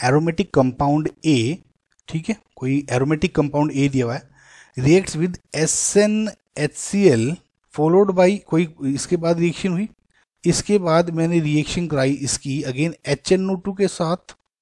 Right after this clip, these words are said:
to give an unstable compound B, ओके, B on treatment with phenol। अब ये इसकी मैंने फिनोल के साथ रिएक्शन कराई,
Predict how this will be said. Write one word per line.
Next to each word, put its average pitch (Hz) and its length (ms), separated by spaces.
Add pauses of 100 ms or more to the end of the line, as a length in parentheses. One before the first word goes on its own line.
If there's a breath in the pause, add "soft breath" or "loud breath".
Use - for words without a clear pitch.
(180)
to 180 80
give 180 200
an 202 120 (120)
unstable 190 640
compound 139 600 (200)
B, 131 80 (680)
ओके, 220 280 (380)
B 151 200 (220)
on 202 200 (120)
treatment 196 480
with 214 220 (120)
phenol। 170 760
अब 151 160
ये 180 220
इसकी 185 360
मैंने 165 300
फिनोल 175 600
के 208 160
साथ 170 280
रिएक्शन 151 440
कराई, 120 460